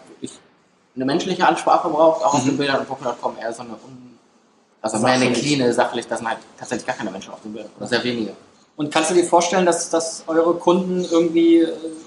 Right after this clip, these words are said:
Speaker 2: was weiß ich, nächstes Jahr in ihr Alexa, äh, reinsprechen und sagen, „Alexa, buch mir jetzt bei A O Hostels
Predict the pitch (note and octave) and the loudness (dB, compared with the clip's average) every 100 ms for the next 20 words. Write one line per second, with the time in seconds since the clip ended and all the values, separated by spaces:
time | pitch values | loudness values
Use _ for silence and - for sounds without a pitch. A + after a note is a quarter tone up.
0 | - - _ _ D#3+ D#3+ E3 D#3+ F3+ F#3 | -20 -20 _ _ -6 -4 -2 0 0 0
1 | F3 E3 D#3 E3 E3 E3 E3 D#3+ D#3 D#3 | -2 4 4 2 -4 -2 0 2 2 2
2 | - F#3 F3 E3+ E3+ E3+ - - D3+ E3 | -2 0 2 4 0 -2 -10 -4 0 0
3 | F#3 - E3+ E3+ E3+ D#3+ D#3+ D#3+ E3 D#3 | -2 -4 -4 -4 -6 -6 2 2 2 -2
4 | D#3 - C3+ D3+ - E3+ E3 - F#3+ F#3 | -6 -2 0 0 -4 -8 -8 -8 -6 -4
5 | F#3 F3 E3+ E3+ E3+ F3 F3 F3 - | -4 -6 -4 -6 -4 -2 -2 -4 -12